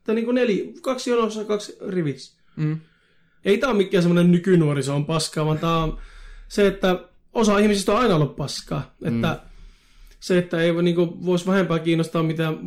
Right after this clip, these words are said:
Speaker 1: mihin muut haluaa yrittää päästä, tai mitä muut haluaa tehdä, tai mihin muilla pitäisi päästä. Me ei pysty samaistumaan. Ja sitten, mä en tiedä, johtuuko se siitä, kun mua ahistaa kaikki.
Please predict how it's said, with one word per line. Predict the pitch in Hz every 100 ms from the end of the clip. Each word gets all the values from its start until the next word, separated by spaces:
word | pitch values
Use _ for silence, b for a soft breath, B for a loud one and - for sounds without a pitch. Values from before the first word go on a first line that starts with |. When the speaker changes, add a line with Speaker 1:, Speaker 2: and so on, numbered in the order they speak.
| -
Speaker 1:
mihin | - 180 165 165
muut | 170 165
haluaa | 160 156 151 156
yrittää | 156 156 - 151
päästä, | - 160 151 147
tai | - 160
mitä | 156 151
muut | 160 160 135
haluaa | 156 156 147 147
tehdä, | 143
tai | 143 160
mihin | 156 151 147
muilla | 147 147 147
pitäisi | 160 156 151 143
päästä. | 156 151 147 151 - - - _ _ - - -
Me | 208
ei |
pysty | 214 233
samaistumaan. | - 240 226 165 143 - 156 139
Ja | 170
sitten, | 175 220 220 - _
mä | 262 269
en |
tiedä, | 269 311
johtuuko | 302 262 233 202
se |
siitä, | 190 208
kun | 175 156
mua | 151 160
ahistaa | 156 139 - -
kaikki. | 143 - 143 - -